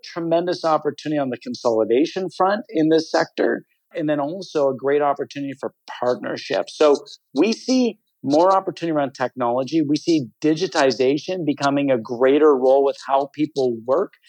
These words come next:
We think there'll be an impact on business travel. Some of that will be replaced with technology. So we wanna make sure that we're providing an experience for employers and employees that provides both the physical space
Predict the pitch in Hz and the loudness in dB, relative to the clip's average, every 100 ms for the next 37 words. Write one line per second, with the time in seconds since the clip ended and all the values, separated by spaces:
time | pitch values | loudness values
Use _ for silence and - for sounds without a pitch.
0 | _ _ - 147 143 143 143 135 139 131 | _ _ -10 -8 -6 -6 -4 -2 -2 -2
1 | 139 147 147 143 139 139 123 117 135 143 | -4 -6 -2 -2 -2 -6 -8 -4 -4 -4
2 | 165 - 151 156 165 208 214 _ _ - | -6 -6 -2 0 0 -2 -4 _ _ -6
3 | 147 139 135 139 135 127 120 - 139 156 | 0 2 2 0 0 0 0 0 2 2
4 | 160 147 123 143 147 151 160 175 202 214 | 2 -4 0 -2 0 0 0 -2 -4 -8
5 | 180 _ _ - - 147 180 202 185 160 | -8 _ _ -10 2 4 6 4 2 0
6 | 151 - 160 143 135 147 151 - 139 123 | -2 0 2 4 4 4 2 0 -2 2
7 | 135 143 143 135 131 143 131 - - - | 4 4 2 -2 -6 -8 -10 -12 -20 -20
8 | - 160 170 196 196 190 - 156 143 143 | -8 -4 -4 -4 -8 -10 -2 2 4 2
9 | 123 - 147 156 170 147 151 208 185 - | -4 -6 2 4 6 4 2 0 -4 -14
10 | _ _ - 160 156 151 - 160 165 170 | _ _ -6 0 0 0 0 4 6 6
11 | 165 147 139 139 127 139 139 - - 131 | 4 2 0 0 0 4 4 2 2 2
12 | 123 _ _ _ - 135 - 165 170 226 | 2 _ _ _ -6 -6 -2 0 2 2
13 | 214 - 202 208 233 214 - | 0 0 -2 -2 -2 -6 -14